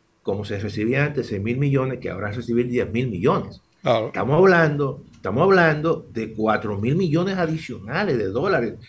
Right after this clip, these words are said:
Speaker 1: que no le cuesta nada a la República Dominicana. Oigan bien, y que, y que lo que está reflejando aún todavía eso, que en Estados Unidos hay un mercado de trabajo muy fuerte,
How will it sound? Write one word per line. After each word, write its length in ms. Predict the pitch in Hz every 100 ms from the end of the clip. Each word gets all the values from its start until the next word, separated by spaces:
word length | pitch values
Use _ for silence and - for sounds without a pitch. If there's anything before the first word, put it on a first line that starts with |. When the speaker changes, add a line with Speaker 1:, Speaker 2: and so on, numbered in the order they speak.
| - - _
Speaker 1:
que 140 | - 147
no 160 | 139
le 100 | 214 240
cuesta 360 | 240 233 202
nada 380 | 147 202 254 196
a 20 |
la 80 | 147
República 540 | 113 104 113 123 113
Dominicana. 640 | 107 101 92 87 87 78 78 _ _ _ -
Oigan 300 | - 151 185
bien, 460 | 208 233 196 165 - - _ - -
y 160 | 175 170
que, 260 | 175 160 -
y 100 | 156
que 160 | 175
lo 120 | 165
que 100 | 160
está 260 | 156 170 214
reflejando 720 | 269 262 240 190 185 180 170
aún 240 | 160 160 160
todavía 520 | 143 127 120 113 101
eso, 280 | 98 - -
que 140 | 139
en 100 | 143
Estados 580 | 165 165 - 277 294 -
Unidos 320 | 202 170 143
hay 60 | 143
un 100 | 175
mercado 480 | 170 - 160 160 156
de 60 |
trabajo 560 | 151 139 110 113 101 - _ - - _ _ _ _ _
muy 260 | 110 139
fuerte, 640 | 226 185 294 294 - -